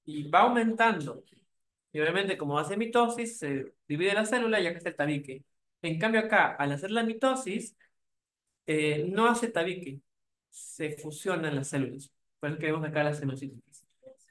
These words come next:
De estos chicos, las tabicadas son más desarrolladas o evolucionadas. El micelio vegetativo, vamos a tener dos tipos. Uno que es rizoide,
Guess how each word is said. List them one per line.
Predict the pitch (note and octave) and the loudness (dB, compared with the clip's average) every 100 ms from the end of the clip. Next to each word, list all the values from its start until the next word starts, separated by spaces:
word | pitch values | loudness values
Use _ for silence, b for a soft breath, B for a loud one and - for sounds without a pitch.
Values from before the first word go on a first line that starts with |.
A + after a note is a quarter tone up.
| G3+ | 0
De | G#3 | 4
estos | A#3+ C#4+ | 4 2
chicos, | C#4+ D4 C#4+ G3+ | 4 6 4 4
las | F#3 F#3 | 4 4
tabicadas | F#3 F3 F3+ A#3+ A#3+ | 2 2 6 6 6
son | A#3+ A#3 A3 | 4 6 6
más | A3 | 6
desarrolladas | A3 A3 F#3+ E3 E3+ F3+ F#3+ F#3+ | 4 4 2 2 2 2 2 0
o | |
evolucionadas. | F3 D3+ C#3 C#3 C#3 C#3 C3+ C3+ - - _ _ _ _ _ _ _ _ _ _ _ _ _ _ _ _ _ _ _ _ _ _ - | -2 0 0 -2 -2 0 0 -2 -12 -20 _ _ _ _ _ _ _ _ _ _ _ _ _ _ _ _ _ _ _ _ _ _ -2
El | F3+ G3 | 0 2
micelio | G#3 G#3+ D#4 D4+ | 2 4 4 6
vegetativo, | A3+ E3+ D3+ C#3+ - A#3 D#3+ G3+ - | 4 4 -2 -4 0 0 2 0 -2
vamos | D#3+ E3+ F3+ | -2 0 0
a | |
tener | E3+ D#3+ D#3 | 0 0 2
dos | D3+ D#3 | -2 -2
tipos. | B3+ - C#3 - - | -4 -4 -10 -14 -8
Uno | F3+ F#3+ | -4 -2
que | F#3+ | -2
es | G3 F#3+ | -2 -4
rizoide, | D#3+ E3+ - B3 G3 D#3 F3 | -4 -2 4 6 6 2 -2